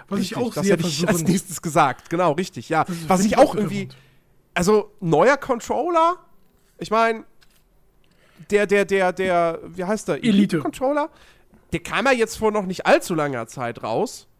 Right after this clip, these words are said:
Speaker 2: Also gut, letztes Jahr, aber ist jetzt ton-, trotzdem noch nicht so lange her. Und jetzt noch mal ein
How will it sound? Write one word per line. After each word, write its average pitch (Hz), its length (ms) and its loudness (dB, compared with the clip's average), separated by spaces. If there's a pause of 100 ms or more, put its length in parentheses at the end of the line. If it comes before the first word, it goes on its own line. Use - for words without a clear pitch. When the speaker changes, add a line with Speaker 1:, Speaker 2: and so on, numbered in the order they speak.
Speaker 2:
Also 143 180 -6
gut, 139 200 -8
letztes 139 300 -6
Jahr, 175 340 2
aber 151 460 -2 (720)
ist 175 140 -10
jetzt 175 180 -6
ton-, 262 260 -4
trotzdem 214 280 -10
noch 170 80 -8
nicht 151 160 -8
so 135 140 -12
lange 180 220 -10
her. 180 200 -4 (440)
Und 131 140 -14
jetzt 165 240 -10
noch 226 140 0
mal 190 160 -2
ein 156 160 -4